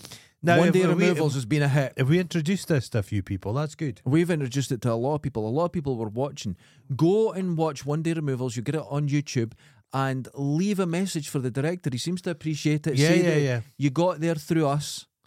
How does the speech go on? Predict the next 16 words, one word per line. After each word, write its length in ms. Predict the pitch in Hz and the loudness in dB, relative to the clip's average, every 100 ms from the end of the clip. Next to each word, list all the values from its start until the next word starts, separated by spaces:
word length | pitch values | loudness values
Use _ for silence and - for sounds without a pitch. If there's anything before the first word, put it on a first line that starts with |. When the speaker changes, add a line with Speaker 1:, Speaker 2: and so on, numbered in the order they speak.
| _ | _
Speaker 2:
It'll 100 | - | -2
always 280 | 131 147 151 | 0 0 0
help. 360 | 143 123 - 101 | 2 2 -2 0
Speaker 1:
Be 140 | 139 | 2
nice 260 | 151 139 - | 4 2 0
to 100 | 120 | -2
him. 120 | 117 - _ _ _ _ _ _ - - 131 - | -2 -4 _ _ _ _ _ _ -18 -18 -20 -6
Speaker 2:
Okay. 300 | 120 117 76 - _ _ _ _ _ _ _ _ | -4 -2 -4 -8 _ _ _ _ _ _ _ _
This 220 | - 160 165 | -2 0 0
is 160 | 139 | -4
from 500 | - 113 104 101 101 | -4 -2 0 0 0
Speaker 1:
Uh-huh. 300 | 104 95 107 110 _ _ _ _ _ 110 101 | 0 0 0 -2 _ _ _ _ _ -16 -6
Speaker 2:
Who's 200 | 143 - | -6 -4
this 200 | 95 135 | -6 -8
from? 440 | - - 71 - 92 _ _ _ - | -12 -12 -10 -10 -12 _ _ _ -8
Speaker 1:
Oh, 380 | 90 87 85 | -4 -4 -6